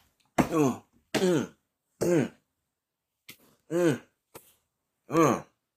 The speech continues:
Oh no, there's more dudes coming at me. They all got guns. Ah, fuck.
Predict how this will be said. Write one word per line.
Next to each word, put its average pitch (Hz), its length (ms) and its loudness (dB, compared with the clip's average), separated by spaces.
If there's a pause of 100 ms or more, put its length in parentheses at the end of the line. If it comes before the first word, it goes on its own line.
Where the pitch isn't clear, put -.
(400)
Oh 117 160 0
no, 110 200 4
there's 101 140 2
more 131 240 8
dudes 131 300 4
coming 123 320 0
at 120 220 2
me. 98 220 -4 (440)
They 113 140 2
all 127 180 8
got 113 240 4
guns. 120 380 -2 (1400)
Ah, 170 280 4
fuck. - 480 -2